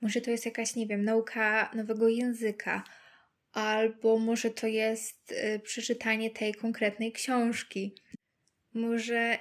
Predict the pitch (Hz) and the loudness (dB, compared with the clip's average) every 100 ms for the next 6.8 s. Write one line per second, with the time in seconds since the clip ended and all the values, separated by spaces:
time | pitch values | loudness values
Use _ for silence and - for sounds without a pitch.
0 | 247 240 233 - - 240 277 294 - 214 | -4 -6 -6 -8 -6 -2 0 0 -2 -4
1 | - - 220 220 220 214 - 226 208 214 | -6 -6 -4 -4 -4 -10 -8 -8 -8 -6
2 | 226 220 220 214 214 214 208 - 214 214 | -6 -4 -4 -4 -6 -8 -8 -8 -8 -6
3 | 208 208 208 202 202 226 220 220 196 208 | -4 -4 -4 -6 -6 -6 -2 -2 -2 -6
4 | - 214 208 202 233 - - - - - | -4 -2 0 0 -2 -6 -16 -20 -20 -4
5 | 240 240 240 240 233 247 254 - 247 240 | 0 0 2 2 2 0 -2 -4 -4 -4
6 | - - 220 220 247 294 - | -6 -4 -2 0 0 -2 -6